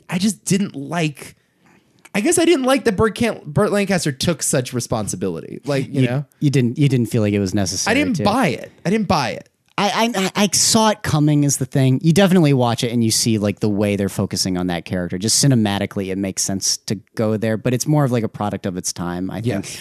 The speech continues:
Speaker 2: I think nowadays, if you give this to a, a more cynical studio, maybe not even cynical, just, like, a more realistic storyteller where they say, like, in, in reality, the person is just not gonna do this, and maybe that's a little stronger.
Speaker 1: Mm-hmm.
Speaker 2: 'Cause that is a very Hollywood moment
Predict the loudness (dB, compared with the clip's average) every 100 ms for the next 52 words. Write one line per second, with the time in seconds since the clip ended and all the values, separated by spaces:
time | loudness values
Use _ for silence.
0 | -2 0 2 2 2 2 2 2 0 -2
1 | -4 -4 -2 -2 -2 -2 -4 -4 -2 -2
2 | -2 -4 _ -4 0 0 0 -2 -6 -6
3 | -2 0 0 2 0 0 -4 -10 -20 -4
4 | 2 4 2 2 0 0 0 0 -2 -4
5 | -4 -4 -4 -2 -2 -4 -4 -4 -2 -2
6 | -2 -2 -6 -4 -4 -4 -4 -4 -4 -4
7 | -6 -4 -4 -4 -4 -6 _ -20 -16 -6
8 | -2 0 2 0 4 4 4 4 2 0
9 | -2 -2 -2 -4 -4 -4 -4 -4 -8 -8
10 | -8 -6 -6 -4 -4 -4 -2 -4 -4 -4
11 | -6 -6 -6 -4 -4 -4 -2 -4 -4 -6
12 | -6 0 2 2 2 0 0 0 2 0
13 | -2 -4 -6 -4 -4 -4 -6 -10 _ _
14 | -2 0 0 -2 -4